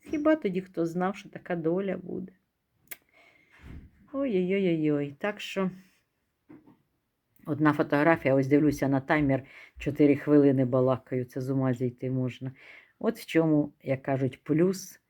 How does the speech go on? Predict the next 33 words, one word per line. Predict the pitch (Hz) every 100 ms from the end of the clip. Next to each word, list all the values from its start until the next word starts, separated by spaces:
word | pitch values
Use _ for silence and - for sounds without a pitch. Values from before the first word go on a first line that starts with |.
| _ _ _ _
фотокарточки, | 135 139 127 131 123 117 - 117 - - 131
йолки-палки. | 135 180 233 _ 113 - 117 113 _ 131 - - _
У | 151
нашої | 160 160 151
Ларіси | 147 147 156
завжди | 131 131 139
така | 139 127 131
коса | - 131 - - 131 147 156
була, | 139 135 123
вона | 131
дуже | 143 170 294 285
довго | 226 175 165 139 147
з | -
косою | - 139 - 147 139
ходила, | - 131 151 180 139
вона | 135 139
чомусь | 139 147 143
боялася | 123 151 156 139 131 - 123
її | 127 127
відрізати. | 127 123 160 220 180 170 170 151 _ - - _ _ _
А | -
потім | - 233 202 190
відчикрижила, | 190 196 190 202 196 175 156
і |
зараз | 151 147
в | 156
неї | 143
волосся | 147 147 143
таке | 127 139 139
гарне, | 151 214 190 165
гарне, | 139 135 131 131 131
зараз | 139 143 139 -
ходить. | 160 180 165